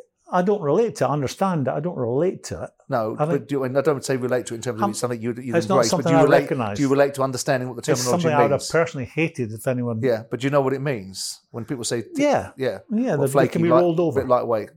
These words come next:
Speaker 2: yeah.
Speaker 1: They can be rolled
Speaker 2: Do you
Speaker 1: over.
Speaker 2: think, do you think this
Speaker 1: Easy to play against.
Speaker 2: You think this ver-, do you think this version of Spurs? I mean, I think
Speaker 1: Not
Speaker 2: Post-
Speaker 1: what we've seen this year, Simon.
Speaker 2: Yeah,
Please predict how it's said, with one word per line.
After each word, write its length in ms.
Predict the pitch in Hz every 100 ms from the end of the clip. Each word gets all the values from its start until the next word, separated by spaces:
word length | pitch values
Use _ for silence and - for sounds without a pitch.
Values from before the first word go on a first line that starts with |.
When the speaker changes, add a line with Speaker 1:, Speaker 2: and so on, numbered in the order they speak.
| -
Speaker 2:
yeah. 200 | 113 110
Speaker 1:
They 80 | 151
can 120 | 160
be 60 | 151
rolled 220 | 156 151
Speaker 2:
Do 60 | 143
you 60 |
Speaker 1:
over. 100 | 143 143
Speaker 2:
think, 140 | - 127
do 80 |
you 60 | 139
think 200 | 147 139
this 220 | 151 -
Speaker 1:
Easy 320 | 208 202 175
to 120 | - 170
play 280 | 165 143
against. 440 | 107 104 95 - -
Speaker 2:
You 80 | 131
think 200 | 147 147
this 120 | 147
ver-, 140 | 160
do 100 | 135
you 60 | 185
think 200 | 170 156
this 120 | 160
version 320 | 139 123 110
of 80 | 113
Spurs? 480 | - 117 104 110 -
I 80 | 113
mean, 100 | 123
I 140 | 151 165
think 200 | 156 139
Speaker 1:
Not 120 | 190
Speaker 2:
Post- 120 | 165
Speaker 1:
what 40 | 185
we've 80 | -
seen 200 | 160 147
this 180 | 143 151
year, 120 | 143
Simon. 240 | 139 135
Speaker 2:
Yeah, 140 | 127